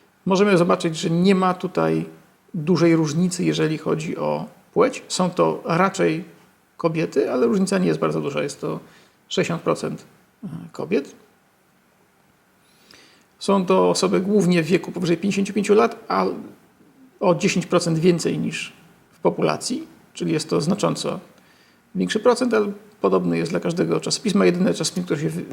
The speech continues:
wybija, to jest Ho-, Kocham Ogród, które jest delikatnie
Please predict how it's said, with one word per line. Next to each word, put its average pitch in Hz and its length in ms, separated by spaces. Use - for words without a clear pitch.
wybija, 175 560
to 165 140
jest 165 220
Ho-, 175 160
Kocham 165 260
Ogród, - 360
które - 260
jest 160 100
delikatnie 165 540